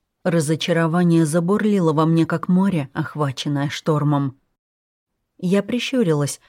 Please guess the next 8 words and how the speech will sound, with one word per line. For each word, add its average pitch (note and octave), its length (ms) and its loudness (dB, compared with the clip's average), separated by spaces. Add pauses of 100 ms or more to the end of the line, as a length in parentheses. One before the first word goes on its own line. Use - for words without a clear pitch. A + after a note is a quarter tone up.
но F3 180 0
возражать E3 560 0
не F3+ 140 0
стала, E3+ 460 -4 (180)
потому D3 320 -4
что D3 220 -10
Калин C#3+ 400 -4
прав. C#3 420 -6